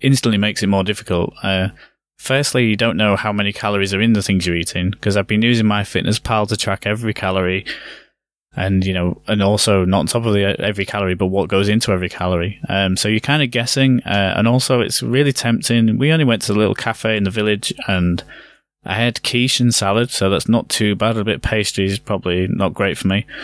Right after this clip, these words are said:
Uh, but then the cakes and things for pudding, I was so tempted. Um, and, but I resisted.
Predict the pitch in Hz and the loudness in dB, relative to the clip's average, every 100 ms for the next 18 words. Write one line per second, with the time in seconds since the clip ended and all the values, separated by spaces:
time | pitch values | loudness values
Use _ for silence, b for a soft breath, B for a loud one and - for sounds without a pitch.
0 | B B _ - 104 101 101 - 104 131 | B B _ -6 -2 0 -2 -2 0 4
1 | 127 117 120 - 123 117 - - 110 104 | 2 2 -4 0 -2 -2 -6 -2 2 4
2 | 95 101 95 95 - 95 117 110 104 95 | 4 2 2 2 0 0 0 0 0 2
3 | 92 87 - 107 101 - 104 98 - 104 | 2 0 0 2 2 0 -2 -2 -2 -4
4 | 101 - - 90 87 90 - _ _ _ | -4 -4 -2 0 2 2 -2 _ _ _
5 | - B B _ _ _ _ - 98 95 | -18 B B _ _ _ _ -8 -2 0
6 | 98 - - _ _ _ 107 113 113 104 | 0 -2 -10 _ _ _ -2 2 2 0
7 | - 98 117 | 0 0 0